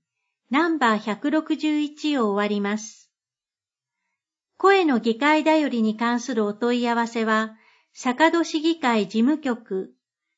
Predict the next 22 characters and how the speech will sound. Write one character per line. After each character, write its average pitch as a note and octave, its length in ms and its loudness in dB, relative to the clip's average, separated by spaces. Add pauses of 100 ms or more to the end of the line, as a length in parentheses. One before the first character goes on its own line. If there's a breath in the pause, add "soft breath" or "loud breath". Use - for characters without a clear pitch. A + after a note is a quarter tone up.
(160)
電 C4 340 0
話 A#3+ 280 -2 (420)
二 E4 300 2
八 E4 340 -8
三 G3+ 420 -4 (460)
一 A3+ 300 -6
三 E4+ 260 0
三 B3+ 380 0
一、 G#3 440 -8 (760)
内 C#4 260 0
線 A#3+ 560 -2
六 A#3+ 380 0
一 E4 260 -4
三 C4 340 -2
ま D4 140 0
で A3 140 0
お G3+ 120 -2
願 G3+ 300 -4
い G3 60 -6
し G3+ 160 -12
ま G3+ 160 -4
す。 - 320 -16